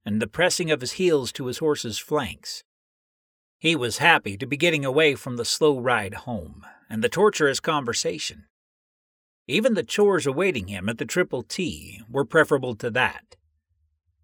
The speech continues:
Tom gently chastised Elena on the ride back to the Triple T concerning her recent bad behavior, and slipped in a few searching questions about Dan, and how she felt about him,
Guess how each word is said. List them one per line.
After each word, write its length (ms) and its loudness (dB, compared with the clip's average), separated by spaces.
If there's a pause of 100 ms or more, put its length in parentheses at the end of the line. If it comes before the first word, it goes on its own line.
(320)
Tom 380 2
gently 420 -4
chastised 800 0
Elena 380 -6
on 120 -6
the 100 -4
ride 320 0
back 300 2
to 100 -6
the 100 -8
Triple 360 -6
T 440 -12 (400)
concerning 460 2
her 140 4
recent 480 -4
bad 300 4
behavior, 680 -6 (520)
and 140 -6
slipped 280 8
in 120 6
a 60 0
few 260 -4
searching 500 -4
questions 560 -6
about 320 -2
Dan, 440 -4 (420)
and 140 -4
how 160 4
she 220 -4
felt 380 -4
about 300 -6
him, 180 -18